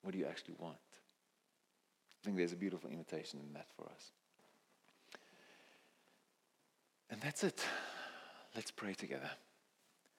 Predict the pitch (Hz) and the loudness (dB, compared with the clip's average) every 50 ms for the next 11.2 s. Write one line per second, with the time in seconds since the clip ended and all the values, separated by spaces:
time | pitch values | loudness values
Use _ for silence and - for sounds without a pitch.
0 | - - - - - - - - - - - - - - - - - _ _ _ | -20 -20 -20 -20 -20 -20 -18 -18 -16 -16 -16 -18 -20 -20 -20 -20 -20 _ _ _
1 | - - 143 139 135 113 131 123 123 120 107 - 113 110 110 95 107 110 98 - | 4 10 12 12 12 12 10 12 12 12 12 12 10 10 10 12 10 10 10 8
2 | - - - - - - - 107 107 104 101 101 - - 90 98 107 98 - - | 6 2 2 2 2 8 12 12 12 12 12 10 6 2 6 8 8 8 8 8
3 | 101 90 90 90 87 78 - 98 92 92 92 90 95 85 - - 87 87 85 87 | 8 8 8 4 4 8 10 10 12 12 10 8 6 4 4 4 6 8 10 10
4 | 82 80 78 82 80 - - - - - 85 78 - 85 82 78 - 80 78 76 | 10 8 6 4 2 0 -4 -6 -6 -8 -6 -2 2 2 2 4 4 2 2 2
5 | 71 73 80 - - 78 78 76 73 73 71 69 69 69 69 71 71 - - - | 2 -2 -4 -6 -6 -8 -8 -8 -8 -8 -10 -10 -10 -10 -12 -12 -14 -18 -20 -20
6 | - _ _ _ _ _ - _ _ _ - _ _ - _ - - - - - | -20 _ _ _ _ _ -20 _ _ _ -20 _ _ -20 _ -20 -20 -20 -20 -8
7 | - - 95 95 90 - 98 90 92 82 - - 76 73 73 76 78 82 87 92 | 2 4 4 4 6 4 4 4 4 2 2 0 -2 -2 0 0 2 4 6 6
8 | 92 90 92 95 92 92 92 90 90 - - - - - 73 78 78 78 78 - | 6 6 6 6 6 6 6 4 2 0 -4 -4 -2 -2 -2 -2 -2 -4 -4 -4
9 | - - - - 78 78 78 78 76 78 76 76 76 - - - - 65 71 76 | -8 -10 -4 -2 -2 0 0 0 -2 -2 -4 -4 -4 -4 -6 -6 -4 -4 -4 -4
10 | 73 - - 73 76 76 76 71 69 78 85 78 - - - - - - - - | -6 -4 -6 -4 -2 -2 -2 -2 -2 -2 -2 -2 -2 -6 -10 -12 -12 -14 -12 -12
11 | - - - | -12 -12 -12